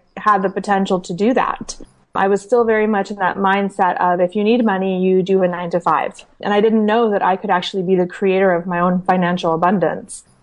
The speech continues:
And so a friend of mine who was also an actor came up to me and said, "You know, I've been, I started this coaching business and it's going really well. And I've been able to stop working at my nine-to-five job just to pay my bills.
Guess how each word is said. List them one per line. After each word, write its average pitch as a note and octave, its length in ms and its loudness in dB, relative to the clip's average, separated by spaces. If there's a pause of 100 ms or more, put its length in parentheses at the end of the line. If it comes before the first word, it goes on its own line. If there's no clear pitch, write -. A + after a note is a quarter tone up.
(240)
And G3+ 160 0
so G3 240 0
a F#3 40 -2
friend A#3 280 0
of B3+ 100 -2
mine F#3+ 280 0
who G3 100 0
was F#3 120 -2
also D#4 300 0
an A#3 80 2
actor F3+ 340 0
came F#3+ 240 0
up F3 200 0
to G3 100 -2
me F#3 160 2
and F#3 160 0
said, F#3 260 0
"You G#3+ 80 0
know, G3+ 220 2
I've F#3+ 180 0
been, G3+ 220 -2 (420)
I A3 120 0
started B3 300 0
this A3 140 -4
coaching C#4+ 460 0
business G3 580 0
and F#3+ 340 0
it's G3 140 -4
going C#4 320 0
really G3+ 240 2
well. F#3 560 0
And F#3+ 280 -2 (340)
I've G3 160 0
been G#3 120 0
able G#3 220 2 (120)
to G3 260 2
stop G#3 340 -2
working G#3 320 0
at - 60 -4
my F#3 100 0
nine-to-five F#3 480 0
job G#3+ 600 2
just G3+ 280 -2
to F#3+ 140 0
pay G3 160 0
my F3+ 140 -2
bills. G#3+ 540 0